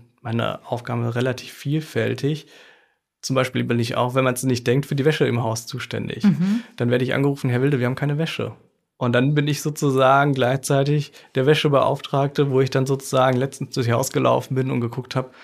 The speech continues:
Speaker 1: wer bunkert denn bei den Ärzten und bei, in der Pflege sozusagen die Wäsche. Und das ist sozusagen der Beruf, das ist komplett vielfältig. Man
Speaker 2: Mhm.
Speaker 1: hat Personalmanagementaufgaben,
Speaker 2: Mhm.
Speaker 1: hat Verwaltungsaufgaben,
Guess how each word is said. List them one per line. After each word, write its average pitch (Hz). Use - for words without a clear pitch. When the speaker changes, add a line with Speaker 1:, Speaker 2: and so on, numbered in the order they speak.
Speaker 1:
wer 120
bunkert 120
denn 123
bei 117
den 110
Ärzten 117
und 156
bei, 123
in 123
der 120
Pflege 120
sozusagen 135
die 143
Wäsche. 131
Und 123
das 123
ist 151
sozusagen 131
der 127
Beruf, 123
das -
ist -
komplett 117
vielfältig. 120
Man 202
Speaker 2:
Mhm. 190
Speaker 1:
hat 175
Personalmanagementaufgaben, 127
Speaker 2:
Mhm. 196
Speaker 1:
hat -
Verwaltungsaufgaben, 117